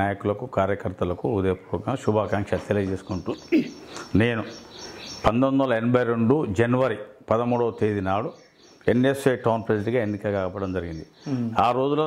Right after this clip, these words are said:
Speaker 1: అప్పుడు నేను అప్పుడే from the beginning ఇంటర్మీడియట్ ఫస్ట్ ఇయర్కి వచ్చిన.
Speaker 2: మ్మ్.
Speaker 1: డి రాములు అని చెప్పి భువనగిరి, మా జిల్లా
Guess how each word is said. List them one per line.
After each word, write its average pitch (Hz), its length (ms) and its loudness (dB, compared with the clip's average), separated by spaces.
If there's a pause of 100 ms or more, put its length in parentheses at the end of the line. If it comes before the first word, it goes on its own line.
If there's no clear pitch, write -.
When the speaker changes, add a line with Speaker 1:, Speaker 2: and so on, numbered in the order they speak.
(100)
Speaker 1:
అప్పుడు 127 180 0
నేను 110 180 2
అప్పుడే 147 180 2 (120)
from 127 220 4
the 135 60 6 (100)
beginning 135 340 4
ఇంటర్మీడియట్ 135 480 2
ఫస్ట్ 127 200 0
ఇయర్కి 123 200 0
వచ్చిన. - 180 -8 (360)
Speaker 2:
మ్మ్. 127 360 0
Speaker 1:
డి 120 100 4 (120)
రాములు 143 320 2
అని 117 140 0
చెప్పి 113 180 0 (100)
భువనగిరి, 113 500 0 (120)
మా 110 80 4 (120)
జిల్లా 131 360 2